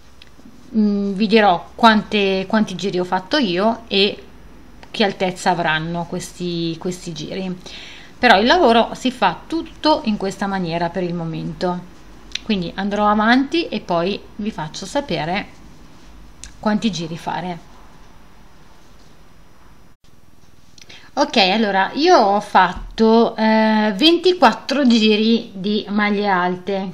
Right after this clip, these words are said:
quindi andata e ritorno ventiquattro giri di maglie alte. Adesso, eh, la telecamera non mi ha registrato, comunque, mm, praticamente una volta finito che si arriva qui, che abbiamo finito il giro,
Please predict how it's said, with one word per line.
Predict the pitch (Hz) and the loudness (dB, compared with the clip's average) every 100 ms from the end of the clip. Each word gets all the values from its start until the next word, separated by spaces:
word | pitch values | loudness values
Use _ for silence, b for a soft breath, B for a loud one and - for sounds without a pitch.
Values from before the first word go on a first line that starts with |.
| - | -4
quindi | 226 208 196 | -2 -2 -4
andata | 202 185 214 208 208 | -4 -2 2 2 0
e | 214 | -2
ritorno | 247 233 202 214 | -2 -2 -2 0
ventiquattro | 220 202 196 202 190 196 | -2 -4 -6 -6 -6 -6
giri | 175 196 | -6 -4
di | 190 | -4
maglie | 175 175 175 | -4 -6 -6
alte. | 147 160 - 160 151 B B B B B B B B B - - - | -6 -8 -10 -10 -10 B B B B B B B B B -20 -16 2
Adesso, | 359 339 220 - - 262 | 8 10 8 6 4 6
eh, | 269 - | 6 4
la | 220 233 226 220 214 240 | 4 6 6 4 2 0
telecamera | 302 302 240 202 | 2 4 4 2
non | 208 208 | -2 -2
mi | 208 | 0
ha | 208 202 190 185 175 180 - | 2 2 2 0 0 -4 -4
registrato, | 208 214 208 - 202 170 170 254 269 | -2 0 -2 -2 2 2 2 2 2
comunque, | 262 294 226 185 220 226 | 4 4 4 2 4 4
mm, | 226 - 220 220 | 4 2 2 2
praticamente | 247 262 190 | 2 2 2
una | 208 | 6
volta | 269 320 226 | 6 6 2
finito | - 214 202 185 | 0 -2 -2 -4
che | 180 | -6
si | 180 | -2
arriva | 208 214 190 | 0 0 -2
qui, | - 220 185 - - - - - | 0 0 -2 -6 -20 -20 -20 -6
che | 202 | -2
abbiamo | 202 214 | 0 2
finito | 226 185 214 | 0 0 -2
il | 190 | -2
giro, | 190 170 202 | -2 -2 -2